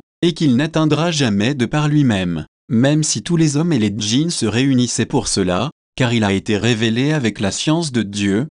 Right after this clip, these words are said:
comme signe pour l'humanité qui vit à l'époque de la technologie et de l'atome. C'est l'industrie divine, le Furqan atomique qui est une machine dont la science cachée dans le Coran englobe la science des premiers et des derniers.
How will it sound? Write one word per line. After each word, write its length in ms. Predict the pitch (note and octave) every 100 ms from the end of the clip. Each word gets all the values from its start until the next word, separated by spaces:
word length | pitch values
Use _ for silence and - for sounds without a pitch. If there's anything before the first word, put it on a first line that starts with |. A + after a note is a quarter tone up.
| _ -
comme 200 | F3 F3
signe 440 | - D#3+ F3 D3+
pour 220 | D3+ G#2+
l'humanité 580 | G#2+ C3+ B2+ B2+ C#3+ E3+
qui 160 | - A2
vit 220 | C3 D3
à 40 |
l'époque 380 | G#2 D3+ E3 D#3
de 80 | B2+
la 160 | G#2
technologie 840 | - D3+ D3+ D3+ C#3+ C3+ A#2+ D#3 E3+
et 60 |
de 120 | C3+ G#2
l'atome. 640 | C3 D3+ G#2+ G2 F2+ F2 _ _ -
C'est 220 | - G#2
l'industrie 600 | A#2+ A#2 A#2+ - - B2+
divine, 600 | A2 G2 F#2+ G2 C#3+ F3+ _ -
le 160 | A2
Furqan 440 | G#2+ E3 D3 E3 D3+
atomique 560 | D3+ C#3+ C3 D3 E3+
qui 160 | - C3
est 180 | E3 -
une 140 | G#2
machine 420 | G2+ B2 - C3+
dont 140 | C3+ A#2
la 100 | G#2
science 400 | - A2+ G2 -
cachée 380 | D#3 C#3 A#2 G2+
dans 160 | B2
le 80 | C3
Coran 380 | B2+ A2+ C#3+ D#3+
englobe 340 | C#3+ D#3+ D#3+
la 100 | C3
science 400 | B2 - D#3 E3
des 140 | B2+ G#2+
premiers 420 | A2+ D#3+ E3 D3+
et 60 |
des 100 | C#3+
derniers. 540 | C#3 C#3 A#2+ G#2 D#2